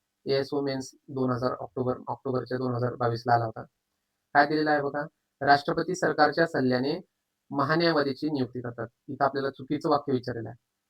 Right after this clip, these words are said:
तर हे वाक्य बरोबर आहे. तो किंवा ती सर्वोच्च न्यायालयाच्या न्यायाधीशपदी नियुक्त होण्यास पात्र असणारी व्यक्ती असावी, हे सुद्धा वाक्य बरोबर आहे. त्याच्यानंतर त्याने कोणत्याही उच्च न्यायालयात दहा वर्षे न्यायाधीशपदी काम केले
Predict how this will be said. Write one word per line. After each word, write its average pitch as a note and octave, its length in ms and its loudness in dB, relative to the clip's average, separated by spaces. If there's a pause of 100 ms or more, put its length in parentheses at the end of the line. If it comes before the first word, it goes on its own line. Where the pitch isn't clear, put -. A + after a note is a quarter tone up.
(180)
तर - 40 -8
हे C3 140 0
वाक्य C#3+ 320 0 (500)
बरोबर C#3+ 340 6
आहे. B2 180 2 (720)
तो E3 140 6
किंवा E3 240 2
ती D#3+ 200 -4
सर्वोच्च D#3+ 420 0
न्यायालयाच्या D3 440 2
न्यायाधीशपदी C3+ 680 0
नियुक्त D#3+ 520 -2
होण्यास D3 420 0
पात्र F3 240 8
असणारी C#3 320 0
व्यक्ती B2+ 280 -2
असावी, A#2+ 300 -4 (560)
हे D#3 80 0
सुद्धा D3 220 -2
वाक्य D3 380 2 (400)
बरोबर C3 300 2
आहे. A#2+ 180 0 (840)
त्याच्यानंतर F3 560 2 (400)
त्याने D#3+ 180 6
कोणत्याही E3+ 560 2
उच्च E3+ 220 0
न्यायालयात D#3 480 0
दहा C#3+ 300 6
वर्षे D3+ 320 2
न्यायाधीशपदी C3 560 0
काम C#3 280 6
केले C3+ 360 -2